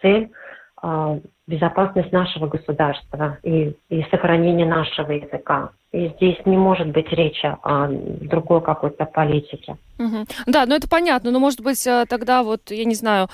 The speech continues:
Speaker 2: обеспечить, э, для людей, которые вот потребляли эт-, этот контент, ну, условно, на русском языке, теперь он будет доступен на латышском языке,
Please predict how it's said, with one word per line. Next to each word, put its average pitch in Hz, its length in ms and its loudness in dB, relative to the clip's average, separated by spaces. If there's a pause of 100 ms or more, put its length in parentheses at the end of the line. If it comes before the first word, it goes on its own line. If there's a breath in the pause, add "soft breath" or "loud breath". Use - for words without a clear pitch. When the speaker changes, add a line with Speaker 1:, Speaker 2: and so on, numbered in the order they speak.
(180 loud breath)
Speaker 2:
обеспечить, 220 800 -2
э, 202 600 2
для 214 140 -4
людей, 226 380 -2
которые 208 420 0
вот 190 240 -10
потребляли 202 560 0
эт-, - 180 -12
этот 202 220 -12
контент, 208 500 0
ну, 277 140 4
условно, 202 420 -2
на 196 160 -2
русском 302 320 2
языке, 233 440 2 (360 loud breath)
теперь 247 240 0
он 226 100 2
будет 208 200 -2
доступен 214 420 -2
на 202 80 -2
латышском 277 480 2
языке, 247 460 2